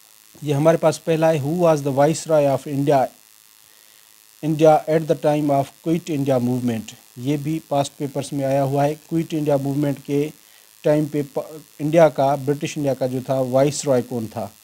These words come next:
तो ये था Lord, Lord Lingtho, ये था इसका Viceroy था। और ये क्विट India movement जो है आठ जुलाई नाइनटीन फ़ोर्टी टू को launch की गई थी।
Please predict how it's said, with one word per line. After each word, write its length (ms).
तो 80
ये 200
था 200
Lord, 480
Lord 340
Lingtho, 720
ये 140
था 360
इसका 320
Viceroy 500
था। 280
और 280
ये 400
क्विट 280
India 260
movement 520
जो 100
है 120
आठ 520
जुलाई 400
नाइनटीन 440
फ़ोर्टी 340
टू 220
को 360
launch 280
की 200
गई 180
थी। 240